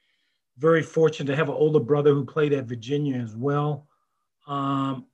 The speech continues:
had a great, probably a big influence on my life was my high school coach, uh, George Lancaster, who's, <laughs> can you imagine he's still coaching today? Uh, <laughs> he's retired, but just,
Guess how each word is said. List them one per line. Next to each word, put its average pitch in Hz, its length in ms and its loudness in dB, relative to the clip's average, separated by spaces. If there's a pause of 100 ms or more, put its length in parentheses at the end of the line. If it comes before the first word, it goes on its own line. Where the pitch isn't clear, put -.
(160)
had 165 120 0
a 131 60 -2
great, 151 680 2
probably 151 300 -2
a 123 40 -4
big 160 440 -6
influence 151 460 -4
on 135 100 -4
my 143 140 0
life 139 340 -4
was 117 140 -14
my 123 140 -4
high 143 200 -2
school 143 420 -6
coach, 156 520 -2 (640)
uh, 127 180 -4
George 156 440 2
Lancaster, 151 680 -2
who's, 135 420 -4
<laughs> - 40 -8
can 147 320 0
you 156 140 0
imagine 143 400 -2
he's 135 120 -6
still 156 260 0
coaching 151 500 0 (200)
today? 151 500 2 (760)
Uh, 139 300 0 (120)
<laughs> - 500 -2
he's 170 180 4
retired, 170 580 4
but 143 160 0
just, 151 260 -6